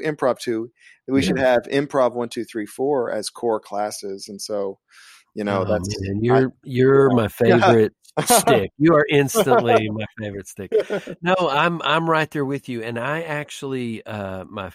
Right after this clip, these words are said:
Speaker 2: my family and I, my wife and kids, we went to Boston, uh, last summer, just as our little vacation. We had never been to Boston. Well, I have a former student. I'm a, I'm a teacher also,
Speaker 1: Cool, cool.
Speaker 2: and a former student of mine who's in his thirties now.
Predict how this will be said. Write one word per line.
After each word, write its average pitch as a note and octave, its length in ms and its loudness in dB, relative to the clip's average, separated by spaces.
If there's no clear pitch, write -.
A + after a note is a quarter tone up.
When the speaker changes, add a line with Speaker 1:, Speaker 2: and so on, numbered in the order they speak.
Speaker 2:
my G2 240 -10
family C#3 420 -6
and F#2+ 80 -6
I, F2+ 140 -8
my F2+ 100 -8
wife G#2 280 -6
and A#2 100 -10
kids, F#2+ 200 -10
we G2 120 -6
went G#2 200 -4
to G2 80 -10
Boston, E2 800 -12
uh, D2+ 280 -10
last F2 380 -6
summer, D#2+ 380 -6
just A#2+ 220 0
as G#2 120 2
our F#2+ 220 2
little G2 160 2
vacation. F2+ 580 -2
We F2+ 80 -4
had F2 80 -4
never F#2+ 200 -2
been F#2 160 -4
to F2 40 -4
Boston. E2 480 -8
Well, A2 160 0
I A#2 60 0
have B2+ 180 0
a G2 100 -2
former D3+ 540 -2
student. F2+ 440 -2
I'm G#2 120 -2
a, G2 140 -4
I'm G#2 160 -4
a G#2 40 -2
teacher G#2 400 -4
also, E2+ 420 -4
Speaker 1:
Cool, A#2+ 100 -12
cool. - 80 -20
Speaker 2:
and A2 100 2
a G#2+ 80 2
former D#3 400 2
student D3 520 4
of F#2+ 60 0
mine E2+ 440 -6
who's G2 600 -2
in F#2+ 160 -4
his E2 220 -4
thirties F2 600 -4
now. D#2+ 420 -8